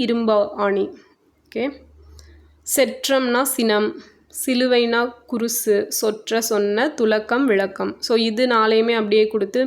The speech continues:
ப்ரீவியஸ் இயர்ஸில் மேட்சிங்ஸ் கேட்டிருக்காங்க, ஆ, தெரிஞ்சுக்கோங்க. தொழும்பர் அப்படின்னா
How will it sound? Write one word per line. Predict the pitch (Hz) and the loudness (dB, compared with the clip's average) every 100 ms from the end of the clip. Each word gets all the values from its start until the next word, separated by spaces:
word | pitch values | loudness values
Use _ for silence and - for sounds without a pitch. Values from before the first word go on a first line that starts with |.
| 254 - | -4 -18
ப்ரீவியஸ் | - 233 226 226 226 | -6 -2 0 0 0
இயர்ஸில் | 214 214 220 208 | -2 -2 -4 0
மேட்சிங்ஸ் | 196 202 220 214 208 | -2 -2 -4 -2 -2
கேட்டிருக்காங்க, | 185 190 190 190 185 208 359 415 - - - - _ _ _ - | -2 -4 -2 0 2 2 0 -4 -18 -20 -20 -20 _ _ _ -2
ஆ, | 220 202 196 196 196 | 0 2 2 0 0
தெரிஞ்சுக்கோங்க. | 226 208 185 185 185 180 185 - - - - _ _ _ _ _ _ _ _ - _ _ _ _ _ _ | 0 2 0 -2 -2 -2 -4 -6 -20 -20 -20 _ _ _ _ _ _ _ _ -20 _ _ _ _ _ _
தொழும்பர் | - 269 285 311 302 285 | 4 6 8 6 6 4
அப்படின்னா | 240 214 220 220 | 2 0 2 2